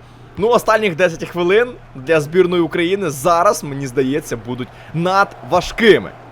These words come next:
Можна спробувати протриматися. Як ви думаєте, друзі, чи дотримає збірна України? Пишіть, будь ласка, в коментарях. Миколенко, перехоплення.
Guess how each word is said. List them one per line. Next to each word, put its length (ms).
Можна 340
спробувати 600
протриматися. 1000
Як 180
ви 80
думаєте, 480
друзі, 500
чи 100
дотримає 640
збірна 380
України? 540
Пишіть, 320
будь 100
ласка, 260
в 80
коментарях. 680
Миколенко, 580
перехоплення. 880